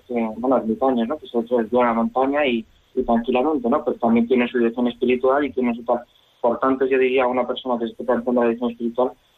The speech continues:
es fundamental, o sea, tenerlo, ¿no? Un tío que, una persona que está planteando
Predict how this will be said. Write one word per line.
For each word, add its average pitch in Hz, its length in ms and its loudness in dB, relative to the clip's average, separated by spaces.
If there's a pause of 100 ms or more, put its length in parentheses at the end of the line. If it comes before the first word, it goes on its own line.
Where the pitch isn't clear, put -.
(100)
es 120 120 0
fundamental, 117 540 0
o 120 100 0
sea, 113 100 -2
tenerlo, 104 420 -2
¿no? 110 100 -4
Un 120 160 -2
tío 120 180 0
que, 120 180 4
una 120 180 0
persona 123 260 -2
que 120 60 -4
está 120 160 -2
planteando 117 580 0